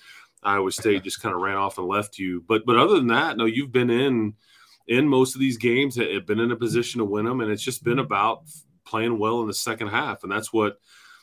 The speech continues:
you know, you go to, you go to halftime the other day, and you're up thirty-three twenty-six,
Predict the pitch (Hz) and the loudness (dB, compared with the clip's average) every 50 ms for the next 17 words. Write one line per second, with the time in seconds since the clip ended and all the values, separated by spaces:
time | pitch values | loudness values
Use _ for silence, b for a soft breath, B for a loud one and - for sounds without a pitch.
0 | B _ 113 107 104 104 104 107 117 117 117 131 123 117 110 101 104 107 - 117 | B _ -2 0 0 0 0 -2 -4 2 4 4 6 6 4 2 0 -2 -4 -2
1 | 117 117 127 113 107 104 113 117 123 - - 123 107 104 104 104 101 107 104 107 | 2 4 4 4 4 4 4 2 2 0 -2 -2 -2 0 0 0 0 -2 -2 0
2 | 107 107 104 107 104 104 107 110 107 98 - - 120 120 127 120 - 127 113 - | 2 2 2 2 0 0 0 0 -2 -2 -2 -2 -2 -2 -2 -4 -6 -8 -8 -6
3 | - 123 117 107 - - - 143 123 110 107 - - - - b | -6 -6 -6 -6 -6 -4 -4 -2 -2 -2 -2 -4 -8 -12 -12 b